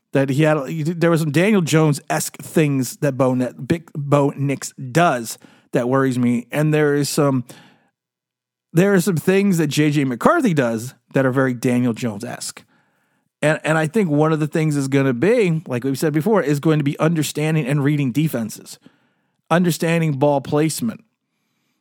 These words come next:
You know, you, I think, I honestly think McCarthy probably has a better arm than Jones, but, and it's weird to say, but in some regards to his game, McCarthy's compares-,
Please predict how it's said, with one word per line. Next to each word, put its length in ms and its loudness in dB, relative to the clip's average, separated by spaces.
You 100 0
know, 100 2
you, 400 -4
I 120 2
think, 280 0
I 180 2
honestly 360 2
think 200 0
McCarthy 380 2
probably 280 4
has 120 2
a 60 -2
better 260 2
arm 320 2
than 140 0
Jones, 500 0
but, 520 0
and 120 6
it's 180 2
weird 340 2
to 60 0
say, 520 0
but 240 4
in 100 0
some 380 0
regards 760 0
to 180 0
his 380 0
game, 280 0
McCarthy's 540 0
compares-, 500 0